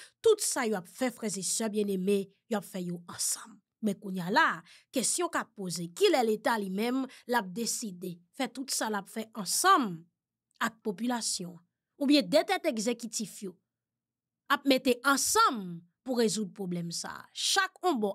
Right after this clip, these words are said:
ap batay pou pouvwa, e tandiske gang yo menm, yo mete ansanm, yo ap rekipere. Teritwa. Enfòmasyon de bòn sous, se pa nenpòt sous. Non, sous ki bay bon dlo, dlo trete pa dlo sal. Nan moman m ap pale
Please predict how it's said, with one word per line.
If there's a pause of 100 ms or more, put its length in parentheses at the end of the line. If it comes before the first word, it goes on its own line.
ap
batay
pou
pouvwa, (320)
e
tandiske
gang
yo
menm, (240)
yo
mete
ansanm, (180)
yo
ap
rekipere. (260)
Teritwa.
Enfòmasyon
de
bòn
sous, (100)
se
pa
nenpòt
sous.
Non, (160)
sous
ki
bay
bon
dlo, (320)
dlo
trete (560)
pa
dlo
sal. (2000)
Nan
moman
m
ap
pale